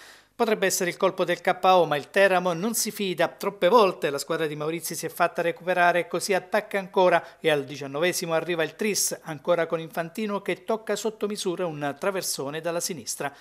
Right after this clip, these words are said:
È l'apoteosi per il giocatore e per il Teramo, che vede concretizzarsi il secondo successo esterno stagionale. La squadra di Maurizi potrebbe segnare ancora, prima con Celli e poi con De Grazia.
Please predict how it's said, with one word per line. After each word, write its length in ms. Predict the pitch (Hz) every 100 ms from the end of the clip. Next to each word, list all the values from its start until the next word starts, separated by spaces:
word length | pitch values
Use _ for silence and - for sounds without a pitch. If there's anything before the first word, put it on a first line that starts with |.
| -
È 100 | -
l'apoteosi 760 | 175 175 180 185 175 151 - 151
per 200 | - 135
il 80 | 127
giocatore 460 | 139 156 147 185
e 60 | 185
per 160 | 190
il 120 | 180 -
Teramo, 440 | 202 190 185 185
che 120 | 170
vede 300 | 135 170 151
concretizzarsi 880 | 139 156 147 131 135 123 175 175 -
il 80 | 151
secondo 560 | - 139 208 214 196
successo 480 | 180 170 - 185 -
esterno 460 | 170 - 175 180 196
stagionale. 800 | - 185 202 180 - 131 - _ - - - -
La 80 | -
squadra 280 | - 214 190
di 100 | 165
Maurizi 400 | 165 190 - 190
potrebbe 380 | 175 196 180
segnare 340 | 180 185 190 185
ancora, 560 | 185 - 233 190 147
prima 320 | 127 160 160 -
con 200 | 151 160
Celli 640 | 214 175 151 214 214 _ _ _ _
e 120 | -
poi 260 | 254 170 160
con 180 | 165 156
De 100 | 151
Grazia. 520 | 156 143 - 165 -